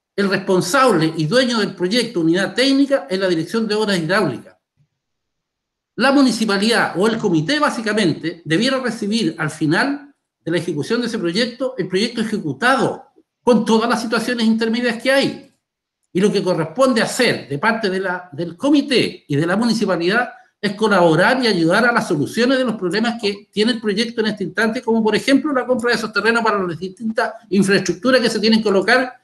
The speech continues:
en el desarrollo del diseño. Esa es la responsabilidad que tenemos nosotros, colaborar en la compra de terrenos, por ejemplo. Eso, eso es lo que hace, y el comité lo mismo, pero el dueño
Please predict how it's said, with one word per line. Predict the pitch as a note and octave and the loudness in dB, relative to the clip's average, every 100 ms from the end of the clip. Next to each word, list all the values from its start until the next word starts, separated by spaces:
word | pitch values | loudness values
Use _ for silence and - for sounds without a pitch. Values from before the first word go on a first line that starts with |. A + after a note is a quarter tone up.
| _ | _
en | - G3+ | 0 2
el | G3+ | 4
desarrollo | G3+ G3+ G#3+ A3 | 2 2 4 4
del | G#3 | 4
diseño. | F#3 F#3+ D#3+ G#2 - - _ _ _ - | 2 2 2 0 -2 -14 _ _ _ -2
Esa | C#4 D4 | 2 2
es | |
la | C#4 | 2
responsabilidad | B3 A3+ A3+ A3 G3+ A3 | 0 0 -2 0 0 0
que | G#3+ | 0
tenemos | G3+ G#3+ G#3 | -2 -2 -2
nosotros, | G3 F3+ - - | -2 -2 -4 -4
colaborar | C4+ C#4+ C#4 G#3+ A#3 C#4+ D#4 - _ _ _ - | 2 4 6 4 4 2 0 -10 _ _ _ -2
en | F#3+ | 0
la | G3 | 2
compra | B3+ A3+ | 2 4
de | A3+ | 2
terrenos, | A#3 A#3+ F3+ | 2 2 2
por | C#3+ B2+ | -2 -6
ejemplo. | - A2 - _ _ _ _ _ _ _ _ | -10 -14 -16 _ _ _ _ _ _ _ _
Eso, | C4+ A3+ C4 | 0 0 0
eso | A#3 B3+ | -2 0
es | |
lo | B3 | 0
que | A#3 | 0
hace, | A#3 A3+ | 0 0
y | |
el | F#3 | 0
comité | G3+ G3+ B3 | 2 2 2
lo | B3+ F#3+ | 2 4
mismo, | C4 B3 - - - _ _ | 4 4 2 -4 -14 _ _
pero | F#3+ | 2
el | G3+ E3+ | 4 4
dueño | G3 D4+ A3+ A#2 - | 4 4 4 2 -2